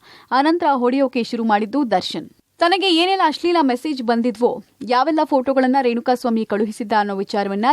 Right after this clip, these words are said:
ದರ್ಶನ್ಗೆ ಪವಿತ್ರ ಗೌಡ ಹೇಳಾಗಿತ್ತು. ಅವಳಷ್ಟೇ ಕೋಪ ದರ್ಶನ್ಗೂ ಇತ್ತು. ಮೊದ್ಲೇ ಪಾರ್ಟಿ ಬೇರೆ ಮಾಡ್ ಬಂದಿದ್ರು. ತನ್ನ ಪಾಳಿ ಬರ್ತಾ ಇದ್ದ ಹಾಗೆ ದರ್ಶನ್ ಕೂಡ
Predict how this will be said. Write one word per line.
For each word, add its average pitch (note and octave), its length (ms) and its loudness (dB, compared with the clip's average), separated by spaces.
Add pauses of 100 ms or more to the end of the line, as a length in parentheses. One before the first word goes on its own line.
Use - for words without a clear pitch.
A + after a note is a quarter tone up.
ದರ್ಶನ್ಗೆ G#3 360 -2
ಪವಿತ್ರ A3 400 -4
ಗೌಡ G#3 280 0
ಹೇಳಾಗಿತ್ತು. G3 680 -4 (320)
ಅವಳಷ್ಟೇ C#4 560 2
ಕೋಪ B3 320 0 (280)
ದರ್ಶನ್ಗೂ A#3 440 -4
ಇತ್ತು. - 400 -8 (320)
ಮೊದ್ಲೇ B3+ 280 2
ಪಾರ್ಟಿ D#4 460 2
ಬೇರೆ D4 260 2
ಮಾಡ್ G#3+ 220 0
ಬಂದಿದ್ರು. F3 400 -6 (200)
ತನ್ನ A3+ 300 2
ಪಾಳಿ C#4 500 2
ಬರ್ತಾ G3+ 400 0
ಇದ್ದ G3 140 -4
ಹಾಗೆ G#3 320 0
ದರ್ಶನ್ F#3+ 360 -2
ಕೂಡ F#3 180 -4